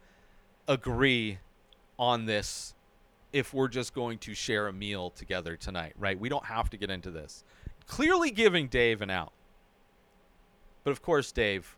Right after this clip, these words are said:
not taking it. He keeps going. And he uses the term to play devil's advocate, which is, like, just,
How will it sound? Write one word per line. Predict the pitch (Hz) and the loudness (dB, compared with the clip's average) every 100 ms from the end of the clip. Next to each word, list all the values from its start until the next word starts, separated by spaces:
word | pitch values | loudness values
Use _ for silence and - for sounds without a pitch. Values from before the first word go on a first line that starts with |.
| - | -14
not | 117 107 - | -6 -4 -4
taking | 98 87 87 | -6 -8 -10
it. | 82 - _ _ _ _ | -12 -14 _ _ _ _
He | 127 | -12
keeps | - 120 - | -6 -6 -2
going. | 104 98 90 90 95 _ _ _ _ _ _ _ _ _ _ _ _ _ _ - - - - 131 | -2 0 -2 -6 -16 _ _ _ _ _ _ _ _ _ _ _ _ _ _ -20 -20 -20 -6 2
And | 147 | 2
he | 170 | 4
uses | 208 196 | 2 0
the | 190 | 0
term | 165 185 170 | 4 4 4
to | 151 | 0
play | - 156 | 4 6
devil's | 135 127 113 101 | 8 8 6 0
advocate, | 92 87 - 95 - | 0 -2 -4 -6 -4
which | 120 - | -10 -8
is, | 131 - | -8 -6
like, | 185 165 | -4 -4
just, | - 202 - | -2 -2 -2